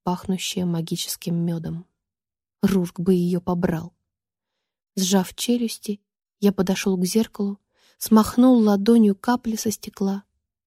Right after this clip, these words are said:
и взглянул на себя. "Ты слез с мёда, фей!",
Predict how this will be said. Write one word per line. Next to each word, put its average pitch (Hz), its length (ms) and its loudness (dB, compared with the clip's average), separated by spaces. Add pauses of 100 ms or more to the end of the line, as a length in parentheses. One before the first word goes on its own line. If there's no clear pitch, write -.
(140)
и 190 100 -2
взглянул 175 460 -2
на 175 140 -4
себя. 165 360 -10 (1300)
"Ты 262 140 2
слез 285 500 2
с - 180 -2
мёда, 214 320 6
фей!", 175 460 0